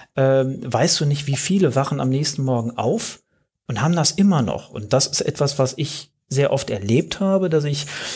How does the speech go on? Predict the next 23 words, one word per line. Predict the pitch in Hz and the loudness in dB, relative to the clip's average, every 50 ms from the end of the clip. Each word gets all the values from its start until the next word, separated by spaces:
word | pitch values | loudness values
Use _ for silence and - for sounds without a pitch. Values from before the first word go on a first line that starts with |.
| - - - - _ - | -10 -12 -16 -8 _ 2
ähm, | 127 127 127 120 120 120 113 | 4 4 4 4 4 2 0
in, | - 123 113 104 | 0 0 -2 -2
in | - - 110 101 | -2 -4 -2 0
Vorträgen | - - 160 170 175 170 - - 165 160 160 151 120 | 2 4 4 2 2 2 2 2 2 4 4 2 4
war | 123 120 127 131 131 135 135 139 135 | 4 4 4 2 2 2 0 0 0
oder | 123 120 117 110 - | 0 0 0 0 -2
auch | 107 - - | -4 -4 -4
auf | - - | -4 -2
Veranstaltungen | - - - 147 175 175 - - 165 170 170 165 160 151 156 156 | 0 0 0 0 0 0 2 2 2 2 2 0 0 -2 -2 -2
und | 143 139 127 123 | -4 -2 -2 0
da | 123 117 | 0 0
rausgegangen | 113 120 135 196 202 - - 139 117 120 110 120 127 120 | 2 2 2 2 2 0 -2 -2 -2 -2 0 2 2 2
bin | 123 147 180 190 | 2 0 0 0
und | 135 139 131 - | -2 -4 -4 -4
ich | 160 131 - 151 | -4 -2 0 0
war, | 143 143 | 0 2
ne, | 147 139 180 190 | 2 0 0 0
Adrenalin | - 131 151 151 147 143 143 147 139 135 160 185 220 233 226 226 | 0 -2 -2 0 0 2 2 2 2 4 4 6 6 6 4 4
und | - 147 143 147 - | 2 -2 -2 -4 -8
Power | - - 175 180 190 190 196 202 190 | -4 0 2 4 4 4 4 2 2
und | - 147 135 127 | 0 0 0 2
sonst | 143 151 190 196 - - - | 2 4 4 4 2 2 4
wie. | 226 233 254 | 4 2 2